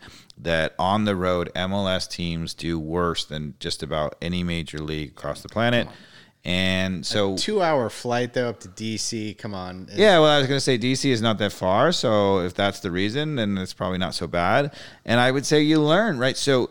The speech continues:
Speaker 1: you know, one thing that Tata did when he came in the league, you know,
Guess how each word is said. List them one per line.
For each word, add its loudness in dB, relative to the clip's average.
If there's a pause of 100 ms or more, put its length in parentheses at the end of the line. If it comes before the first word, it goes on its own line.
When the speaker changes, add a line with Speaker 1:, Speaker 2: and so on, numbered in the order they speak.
(380)
Speaker 1:
you 0
know, 2
one 4
thing 2
that 0
Tata 2
did 2
when 0
he 0
came -2
in 0
the 0
league, 0 (320)
you -4
know, 2